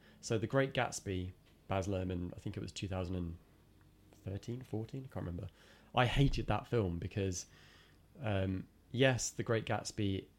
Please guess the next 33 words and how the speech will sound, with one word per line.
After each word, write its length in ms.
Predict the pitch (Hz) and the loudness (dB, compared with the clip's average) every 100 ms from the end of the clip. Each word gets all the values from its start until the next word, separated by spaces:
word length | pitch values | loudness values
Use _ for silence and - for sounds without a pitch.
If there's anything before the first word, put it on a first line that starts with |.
| - | -6
was 260 | 110 107 95 | 0 0 0
about 560 | 92 87 87 - - - - - - - | 0 2 0 -2 -12 -20 -20 -20 -14 -2
this 220 | 98 - | -2 0
kind 160 | - 92 | -2 -2
of 100 | - | 0
great 260 | 104 98 | 0 0
wealth 400 | 104 98 95 - | 2 2 2 -2
during 260 | - 101 90 | -2 0 0
the 60 | 90 | -2
Depression 540 | - 95 92 95 90 | -2 0 0 0 0
or 200 | 87 87 - - - - | 0 -4 -8 -20 -20 -10
just 300 | 98 - - | -8 -8 -8
coming 240 | 107 92 | -4 -2
up 140 | 95 - | -4 -6
to 60 | - | -12
the 40 | |
Depression, 480 | - - - - - - - - | -8 -8 -8 -10 -14 -18 -20 -6
but 160 | - - | 0 2
it 160 | - - | 0 -2
felt 300 | 120 113 - | 0 0 0
so, 540 | - - 127 120 107 - - - - | -4 2 4 6 4 -4 -12 -20 -8
so 320 | - - 135 | -2 2 4
ridiculously 640 | 139 110 113 - 101 92 95 | 4 4 0 -2 -4 -2 -2
over 180 | 90 | -2
the 80 | 90 | -4
top. 340 | - - - - - - - | -4 -4 -6 -16 -20 -20 -4
Whereas 380 | 113 107 104 - | 2 2 2 2
with 300 | 113 113 107 | 4 4 4
The 80 | 110 | 2
Neon 280 | 104 101 98 | 4 4 2
Demon, 560 | 135 143 107 85 95 - - - - - | 4 4 4 0 -2 -4 -12 -20 -20 -10
the, 120 | - 90 - | -6 -6 -6
the, 120 | - | -4